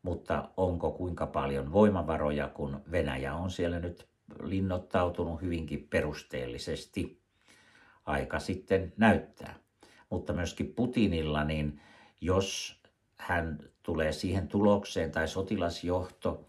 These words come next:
että, ö, tämä aseteollisuus on jäljessä siitä, mitä pitäisi, ja ammuksia tulee liian vähän, kalustoa liian vähän,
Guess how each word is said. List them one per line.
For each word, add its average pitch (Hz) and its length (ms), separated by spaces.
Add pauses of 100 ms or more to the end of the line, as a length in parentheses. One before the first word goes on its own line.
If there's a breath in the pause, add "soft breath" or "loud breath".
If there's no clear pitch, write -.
(520 loud breath)
että, 82 640 (480 soft breath)
ö, 67 300
tämä 71 480 (400)
aseteollisuus 85 1200
on 95 380
jäljessä 82 640
siitä, 80 420
mitä - 320
pitäisi, - 640
ja 76 220
ammuksia 82 500
tulee 90 360
liian 82 280
vähän, 82 480
kalustoa 80 600
liian 87 280
vähän, 82 380